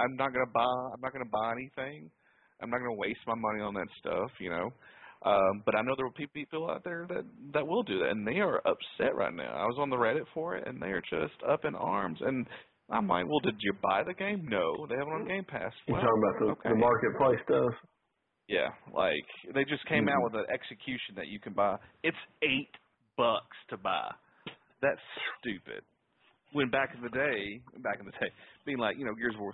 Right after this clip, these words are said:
Speaker 1: three, you could unlock stuff
Speaker 2: Mm-hmm.
Speaker 1: by just, you know, doing stuff in the game. So I understand that that's the nature of the beast, and that a lot of video game companies are gonna be, are gonna be doing stuff like this. They're just trying to squeeze
Speaker 2: It's
Speaker 1: whatever
Speaker 2: just a
Speaker 1: money they can get out.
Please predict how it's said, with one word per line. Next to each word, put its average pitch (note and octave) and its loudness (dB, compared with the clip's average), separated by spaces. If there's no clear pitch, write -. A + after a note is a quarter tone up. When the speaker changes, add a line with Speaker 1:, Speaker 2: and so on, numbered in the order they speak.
Speaker 1:
three, E3 -2
you C3 -8
could B2 -6
unlock A#2 -2
stuff D#2 0
Speaker 2:
Mm-hmm. G#2+ 2
Speaker 1:
by G2+ 6
just, A2 -8
you C3 -2
know, G#2 4
doing G#2 -4
stuff G#2+ -4
in D2 -12
the D2+ -6
game. G2+ -2
So F2 4
I B3+ 6
understand D3+ 2
that C#3 -2
that's B2+ 2
the B2 -2
nature G#2+ 0
of G2+ -2
the G2 -12
beast, F#2+ -6
and G#2+ -6
that G2+ 0
a G#2 0
lot G#2 0
of G#2 0
video G2+ -2
game F#2 -2
companies G2+ -2
are F#2 -6
gonna F2+ -8
be, D#2+ -6
are E2 -2
gonna A2 2
be A2 6
doing F2+ 2
stuff - 0
like - 2
this. D#2 2
They're C#3 -2
just - 0
trying G#2+ 2
to A2+ 0
squeeze A2+ 0
Speaker 2:
It's - -14
Speaker 1:
whatever G#2+ 4
Speaker 2:
just G#2 0
a - 2
Speaker 1:
money G#2+ 4
they A2+ 2
can C3 -8
get F#2+ 0
out. F#2+ -6